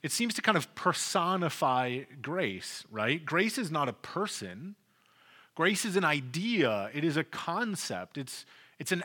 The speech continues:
abstract. But Paul tells us that grace has appeared,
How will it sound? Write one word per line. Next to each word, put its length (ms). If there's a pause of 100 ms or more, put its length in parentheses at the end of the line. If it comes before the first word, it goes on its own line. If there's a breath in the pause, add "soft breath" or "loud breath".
abstract. 1160 (640 loud breath)
But 160
Paul 320
tells 320
us 160
that 200
grace 380
has 240
appeared, 960